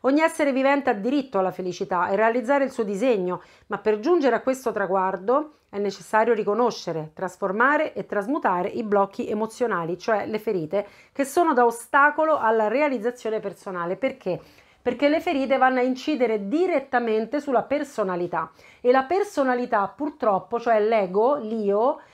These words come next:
ha il potere di bloccare i nostri talenti attraverso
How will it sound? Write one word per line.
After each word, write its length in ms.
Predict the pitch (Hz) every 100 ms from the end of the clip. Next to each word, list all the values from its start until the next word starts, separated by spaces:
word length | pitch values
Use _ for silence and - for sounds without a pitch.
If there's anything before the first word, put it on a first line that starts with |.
| _
ha 120 | - 262
il 100 | 294
potere 480 | 359 359 240 247
di 100 | 240
bloccare 1000 | 254 214 277 370 - - 220 185 185 196
i 200 | 214 254
nostri 560 | 254 175 175 - 208 202
talenti 680 | 214 185 170 165 - 175 175 - - _
attraverso 1120 | - 214 233 247 262 262 - 247 240 226 -